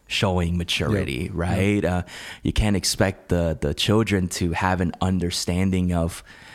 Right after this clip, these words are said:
Speaker 1: what, you know, a Christian life looks like if they don't see it
Speaker 2: They
Speaker 1: at
Speaker 2: don't
Speaker 1: home.
Speaker 2: see it, exactly.
Speaker 1: And so my parents, you know, they,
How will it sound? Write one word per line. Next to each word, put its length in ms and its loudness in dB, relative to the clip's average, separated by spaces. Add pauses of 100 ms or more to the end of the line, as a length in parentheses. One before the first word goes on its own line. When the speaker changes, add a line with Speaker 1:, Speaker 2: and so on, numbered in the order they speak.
(160)
Speaker 1:
what, 640 0 (120)
you 160 2
know, 460 0
a 80 0
Christian 920 -2
life 500 -2
looks 340 0
like 300 0
if 440 -6
they 100 0
don't 180 -4
see 240 -4
it 120 -4
Speaker 2:
They 80 2
Speaker 1:
at 40 2
Speaker 2:
don't 120 0
Speaker 1:
home. 60 0
Speaker 2:
see 220 2
it, 60 0
exactly. 640 -2
Speaker 1:
And 180 2
so 300 4
my 160 4
parents, 920 0 (120)
you 160 4
know, 160 4
they, 220 4